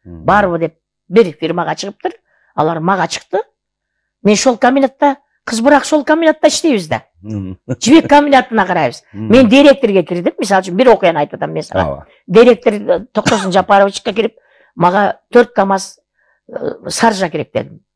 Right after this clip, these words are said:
Speaker 2: Десем,
Speaker 1: Мм.
Speaker 2: директорубуздун оозу ачылып,
Speaker 1: <laughs>
Speaker 2: эсоп агайдын.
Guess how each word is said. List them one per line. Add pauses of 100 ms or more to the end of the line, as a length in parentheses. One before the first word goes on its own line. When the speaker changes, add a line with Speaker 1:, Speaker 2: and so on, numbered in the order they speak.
Speaker 2:
Десем,
Speaker 1:
Мм. (220)
Speaker 2:
директорубуздун
оозу
ачылып, (160)
Speaker 1:
<laughs>
Speaker 2:
эсоп
агайдын.